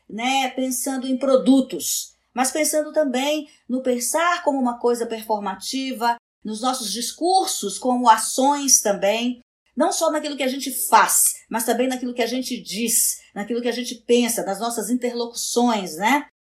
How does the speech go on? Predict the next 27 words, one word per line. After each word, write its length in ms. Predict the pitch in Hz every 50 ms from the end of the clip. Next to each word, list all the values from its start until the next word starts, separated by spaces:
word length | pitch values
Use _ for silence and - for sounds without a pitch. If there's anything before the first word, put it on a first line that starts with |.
| _ _ _ _ _ _ _ _ _ -
E 80 | 285 294
nesse 340 | 311 359 427 403 - 359
momento, 460 | 302 269 247 240 247 269 302 294 247 220
assim, 180 | 220 - 277
eu 60 | 254
fiquei 180 | 254 - 294 -
pensando 420 | 254 262 262 254 - 277 269 254
muito, 680 | 233 226 233 247 285 339 359 359 320 269 - - 190 180
né, 200 | 170 208 240 240
que 160 | 240 - 262
uma 140 | 302 349 320
das 220 | 254 247 240 -
minhas 260 | 220 247 247 240 220 208
motivações 680 | 226 240 - 233 208 214 208 - 247 240 233 - 208
mais 380 | 233 294 392 415 - - -
fortes, 800 | - - - 240 254 277 294 269 - - - - - 180 165 170
né, 260 | 180 214 247 247 202 175
vem 420 | 190 247 294 320 311 269 208 - - _ _ _ _ _ _ _ _ _
justamente 720 | - 190 - 359 359 - 320 285 254 269 302 311 - 262
daquilo 280 | 240 262 262 302 285 277
que 80 | - 285
a 40 |
gente 240 | 262 277 277 - 302
entende 480 | 302 285 - 302 311 320 311 262 240 269
hoje 260 | 254 277 285 262 277
por 160 | - 294 277
democracia. 1000 | 262 277 262 285 285 - 302 320 285 - - - 269 269 254 247 233 233 233